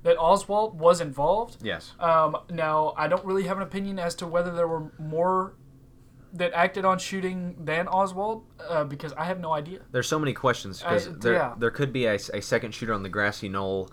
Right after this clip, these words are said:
Speaker 2: Uh, some believe that the motorcade slowed down, uh, to give the opportunity for the driver of the vehicle to turn around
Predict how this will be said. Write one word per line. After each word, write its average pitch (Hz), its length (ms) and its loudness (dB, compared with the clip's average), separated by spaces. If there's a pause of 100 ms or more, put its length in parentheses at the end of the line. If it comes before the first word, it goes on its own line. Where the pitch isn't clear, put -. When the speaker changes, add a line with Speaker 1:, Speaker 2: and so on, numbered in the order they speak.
(260)
Speaker 2:
Uh, 98 140 0
some 139 260 0
believe 110 320 -2
that 101 140 -2
the 101 80 -6
motorcade 104 480 -2
slowed 104 320 -4
down, 107 400 -2 (280)
uh, 98 160 -2
to 104 140 -6
give 98 280 -4
the 101 380 2
opportunity 107 540 -4
for 101 220 -6
the 90 100 -4
driver 107 540 0
of 104 140 0
the 95 60 -8
vehicle 113 380 -4
to 87 80 -12
turn 104 220 -6
around 87 380 -4